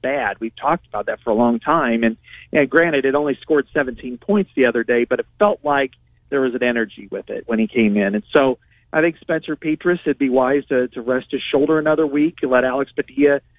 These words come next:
see what he could do, um, and, you know, and ride that hot hand. If he's, if he's, uh, if, if Spencer, I mean, if, uh, Alex has a great game, then you gotta make that switch. You gotta do what's best for your team. If it's just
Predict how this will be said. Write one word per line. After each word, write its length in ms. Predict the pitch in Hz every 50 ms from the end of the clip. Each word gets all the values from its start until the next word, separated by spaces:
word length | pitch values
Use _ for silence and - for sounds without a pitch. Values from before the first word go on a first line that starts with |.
| _ _ _ _ _ -
see 100 | 160 156
what 140 | 156 156 147
he 100 | 156 160
could 200 | - 160 - -
do, 400 | 156 160 165 180 196 202 202 165
um, 320 | 139 139 139 135 131 131 _ _ _ _
and, 520 | - 135 131 127 127 127 127 127 127 - - - _ _ _ _ _ _
you 80 | - 123
know, 280 | 120 120 127 127 123 123 -
and 180 | 127 127 123
ride 260 | 123 127 135 147 151 -
that 140 | 151 143
hot 200 | 139 156 160 -
hand. 260 | 139 160 196 202 151 123
If 80 | -
he's, 160 | - 156 147 - - _ _ - - _ _
if 140 | - 147 -
he's, 380 | - 170 180 175 175 170 143 151
uh, 240 | 170 165 160 156 156
if, 460 | 156 156 139 127 131 131 135 151 147 -
if 140 | 160 151 - -
Spencer, 380 | - - 165 165 - 185 170 - -
I 60 | 143
mean, 160 | 139 143 135
if, 80 | 135 - _
uh, 160 | 143 131 127 131
Alex 300 | 147 147 151 165 151 -
has 160 | 170 156 135 139
a 20 |
great 340 | - - 143 151 160 - _
game, 360 | 135 139 143 160 180 202 208 - - _ _ _ _ _ _ _ _ _ _
then 120 | 180 202
you 80 | - 240
gotta 200 | 190 196 185 185
make 200 | 180 180 170 -
that 180 | 185 170 160 - _ -
switch. 240 | 208 214 - - - _ _
You 80 | 160
gotta 140 | 170 175 160
do 100 | 151 156
what's 160 | 147 135 -
best 240 | _ 151 139 123 -
for 80 | - 135
your 100 | 120 - _ _
team. 320 | - 156 139 113 101 101 - _ _ _ _ _ _
If 200 | 151 156 - -
it's 120 | 151 - _ _ -
just 140 | 160 139